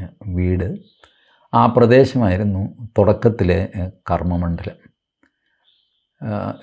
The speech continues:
വാസ്തവത്തിൽ ഞാൻ പറയട്ടെ, ആ ഭാഗത്തെയും പിന്നീട് തിരുവിതാംകൂറിലെ ഒരു മേജർ ഭാഗത്തെയും അതിനുശേഷം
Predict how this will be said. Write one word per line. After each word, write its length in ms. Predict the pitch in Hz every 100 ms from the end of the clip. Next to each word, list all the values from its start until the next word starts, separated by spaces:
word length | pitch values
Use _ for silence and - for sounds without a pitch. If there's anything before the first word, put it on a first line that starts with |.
| - _ _ _ _ _ _ _ _ _ _ _ 147
വാസ്തവത്തിൽ 680 | 135 147 - 190 180 170 156
ഞാൻ 120 | 101 95 87
പറയട്ടെ, 420 | 87 87 85 98 - _ _ _ _ _ _ _ _
ആ 120 | 120 131 120
ഭാഗത്തെയും 580 | 120 120 117 117 123 143 113
പിന്നീട് 380 | 113 127 117 139 147
തിരുവിതാംകൂറിലെ 880 | 95 95 117 120 117 107 117 107 98 139
ഒരു 160 | 107 104 113 90
മേജർ 440 | 90 104 123 131 127 85
ഭാഗത്തെയും 520 | 92 82 85 98 92 - - _ _ _ _ -
അതിനുശേഷം 920 | 131 131 143 127 - 127 139 -